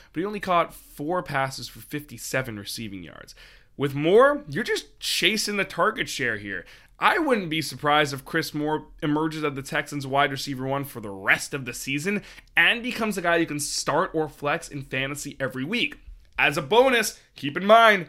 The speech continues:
the Chiefs allow the eighth most fantasy points to wide receivers, and we expect the Chiefs to go up early. Should mean more passing for the Houston offense.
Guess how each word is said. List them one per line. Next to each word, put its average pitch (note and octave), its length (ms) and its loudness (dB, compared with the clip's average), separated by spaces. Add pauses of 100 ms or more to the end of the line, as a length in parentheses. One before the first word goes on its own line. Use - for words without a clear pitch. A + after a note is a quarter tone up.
the C3+ 80 -2
Chiefs A3+ 480 2
allow E3 260 8
the D#3+ 260 -2
eighth F#3+ 280 4
most D#3+ 340 0
fantasy D3 360 -2
points C#3+ 320 -4
to A#2+ 80 -6
wide A#2 300 2
receivers, E3 500 -4
and B2 100 -6
we A#2+ 80 -6
expect D3 440 -4
the B2 60 -14
Chiefs D3 360 -8
to C3+ 80 -10
go A#2 240 0
up A2+ 140 -4 (100)
early. A#3 460 8 (320)
Should A2+ 240 -6
mean A2 180 -8
more G2+ 180 -8
passing D#3 520 2
for E3 140 -10
the E3+ 80 -6
Houston A#2+ 560 -6
offense. E3 540 2